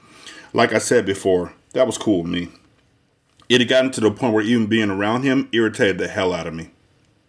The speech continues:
The Friday night before the fair, I called him up and succinctly told him all bets were off. "Why don't you want me to take you?" He sounded so pitiful when he realized I was on the brink of kicking his ass to the curb.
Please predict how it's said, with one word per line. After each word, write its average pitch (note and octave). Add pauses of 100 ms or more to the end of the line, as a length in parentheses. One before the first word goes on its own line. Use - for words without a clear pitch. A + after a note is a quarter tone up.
(460)
The A#2
Friday C3
night B2+
before B2+
the B2+
fair, C#3+
I A2
called A2+
him A#2+
up G2
and F#2+
succinctly A#2+
told A2
him F#2
all F#2+
bets F2+
were F2+
off. E2 (1500)
"Why C#3
don't F3+
you F3
want F3+
me F#3
to F#3
take G#3
you?" - (400)
He A#2+
sounded A2
so G#2
pitiful G2
when G#2
he G#2+
realized G2
I G#2
was G2
on F#2+
the F2+
brink F#2+
of F2
kicking G#2
his F2+
ass F#2
to F#2
the F2+
curb. F2+